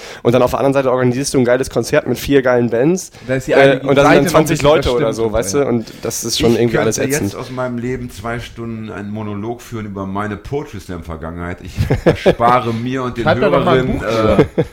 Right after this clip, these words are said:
Speaker 3: diese traurige Elendsnovelle.
Speaker 2: <laughs> Novelle.
Speaker 3: Lassen wir, machen wir mal, wenn wir wieder privat zusammen sind.
Speaker 2: Ja,
Speaker 3: Ja.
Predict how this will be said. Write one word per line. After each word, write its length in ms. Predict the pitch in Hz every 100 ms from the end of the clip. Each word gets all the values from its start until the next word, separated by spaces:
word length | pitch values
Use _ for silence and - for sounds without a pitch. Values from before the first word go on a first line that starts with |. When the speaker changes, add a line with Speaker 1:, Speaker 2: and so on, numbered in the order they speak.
| - - _
Speaker 3:
diese 380 | 120 110 110 101
traurige 460 | - 123 131 127 120
Elendsnovelle. 1800 | 123 123 127 131 - - - - 165 104 - 113 131 131 120 127 120 - 104
Speaker 2:
<laughs> 180 | 214 214
Novelle. 380 | 196 165 196 190 - -
Speaker 3:
Lassen 220 | 220 123
wir, 140 | 98 - -
machen 240 | 190 196
wir 80 | 254
mal, 140 | 214 180
wenn 120 | -
wir 100 | 165
wieder 140 | 156 139
privat 480 | 95 120 80 104
zusammen 380 | - 92 76 73 71
sind. 140 | 98
Speaker 2:
Ja, 420 | 110 117 127 127
Speaker 3:
Ja. 80 | 123